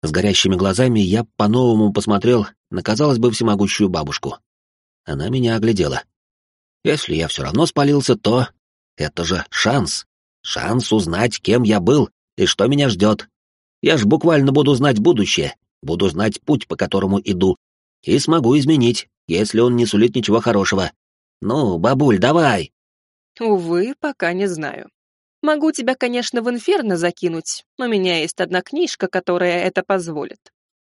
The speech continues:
Speaker 2: Стресс покажет твою сущность, но... Думаю, это уже слишком даже для меня. По ходу узнаем.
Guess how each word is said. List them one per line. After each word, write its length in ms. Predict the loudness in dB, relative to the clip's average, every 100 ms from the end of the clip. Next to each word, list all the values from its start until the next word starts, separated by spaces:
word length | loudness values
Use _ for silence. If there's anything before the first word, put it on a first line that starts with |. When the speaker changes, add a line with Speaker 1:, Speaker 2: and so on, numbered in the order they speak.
| _
Speaker 2:
Стресс 400 | -10 -2 0 0
покажет 540 | -2 -6 -2 -2 -2 -2
твою 240 | 0 0
сущность, 640 | -2 -6 -8 -8 -10 -8 -4
но... 440 | -2 0 -2 -4 -10 _ _ _ _ _
Думаю, 360 | -4 -2 -2 -4
это 220 | -4 -2
уже 200 | -2 -2
слишком 460 | -4 -8 -6 -4 -2
даже 260 | -2 -4
для 140 | -6 -8
меня. 320 | -10 -14 -18 _ _ _ _ -2
По 120 | 0
ходу 340 | 2 0 0
узнаем. 480 | -2 -4 -8 -10 -16